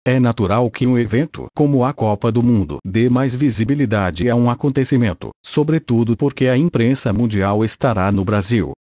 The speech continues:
Mas os turistas parecem mais tolerantes ao nosso cotidiano. Ian Herbert, repórter do jornal inglês The Independent, veio ao Brasil em março. No Rio, foi assaltado enquanto andava por Copacabana.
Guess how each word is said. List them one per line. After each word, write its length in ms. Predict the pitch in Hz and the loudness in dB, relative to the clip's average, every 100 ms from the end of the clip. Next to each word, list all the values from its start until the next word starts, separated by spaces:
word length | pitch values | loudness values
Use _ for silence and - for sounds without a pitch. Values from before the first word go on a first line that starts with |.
| _ _ _ - | _ _ _ -2
Mas 300 | 92 123 135 | 0 2 0
os 120 | 147 | -2
turistas 520 | - 135 113 - 117 - | -2 0 0 -2 -4 -2
parecem 540 | 101 110 92 - 160 - | -2 -2 -2 -2 -2 2
mais 380 | 107 147 156 - | 2 2 -2 -2
tolerantes 580 | 123 107 110 101 113 | -2 0 0 0 0
ao 140 | 123 110 | 0 2
nosso 320 | 107 147 110 | 0 0 -2
cotidiano. 840 | 135 123 117 92 117 117 73 65 - _ _ _ _ | -2 -2 0 0 0 0 -2 -8 -14 _ _ _ _
Ian 240 | 135 131 117 | -2 0 0
Herbert, 520 | 107 85 90 87 - - - | -2 -2 -4 -8 -8 -20 -8
repórter 680 | 127 139 117 131 123 110 101 | -4 -2 0 -2 -2 -4 -2
do 100 | 98 | -4
jornal 580 | 117 135 98 98 110 | 0 -2 0 -2 0
inglês 360 | 131 120 107 107 | 0 0 0 0
The 120 | 120 | 0
Independent, 800 | 139 131 123 107 104 73 71 - - 90 | 0 0 -2 0 -2 -4 -8 -10 -12 -6
veio 340 | 104 123 117 | -2 0 0
ao 100 | 113 | 0
Brasil 520 | 104 113 95 113 131 | 0 -2 0 0 2
em 100 | 147 | 2
março. 460 | 113 107 80 - 73 - _ _ _ - | 2 0 -4 -8 -10 -12 _ _ _ -2
No 180 | 123 139 | 2 2
Rio, 300 | - 107 78 - _ | 2 0 0 -6 _
foi 260 | 147 131 | -2 0
assaltado 720 | 87 - 127 123 110 104 107 | 0 -2 -4 -2 -2 0 0
enquanto 420 | 92 - 120 123 139 | -2 0 -2 0 0
andava 460 | 143 101 95 107 | 0 0 -2 -2
por 220 | - 120 | -2 -2
Copacabana. 800 | - 147 135 127 107 120 82 62 | 0 -2 -2 -4 -2 0 -2 -4